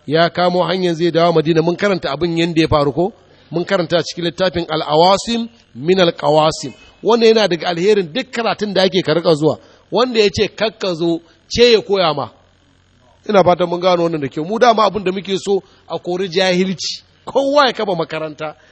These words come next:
Ai ta karantar da mutane alheri. Mun gano wannan da kyau ko? Amma kakka je waje kaza dan me? <laughs> Dan me? Kuma kai in ba sakare ba, wanda ake yi a unguwarsu bai je ba,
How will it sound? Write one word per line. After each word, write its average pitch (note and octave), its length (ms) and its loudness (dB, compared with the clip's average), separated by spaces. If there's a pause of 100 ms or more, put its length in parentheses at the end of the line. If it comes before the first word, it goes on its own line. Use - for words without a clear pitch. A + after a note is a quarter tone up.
(120)
Ai A#3 140 0
ta B3+ 160 -4
karantar C4+ 500 -2
da G#3+ 80 6
mutane G3 380 -2
alheri. F3 540 4 (580)
Mun G3+ 100 -4
gano A3 220 6
wannan G#3 180 0
da D3+ 60 -4
kyau F3+ 200 -4
ko? F3+ 140 -12 (520)
Amma F#3 320 0
kakka A#3 420 -2
je E3+ 120 -2
waje F#3+ 380 0
kaza E3+ 300 -4
dan F3 220 -8 (120)
me? D#3 160 -8 (1080)
<laughs> C#3 320 -8
Dan F#3+ 320 -4
me? C#3+ 160 -8 (920)
Kuma G3+ 200 2
kai G3+ 180 -2
in G#3 140 -6
ba - 140 2
sakare F3 520 -4
ba, F3+ 160 -2 (360)
wanda G#3+ 420 0
ake G#3+ 260 -2
yi G#3 120 0
a E3 180 -6
unguwarsu F3 560 0
bai D3+ 240 -2
je E3 180 0
ba, E3+ 220 2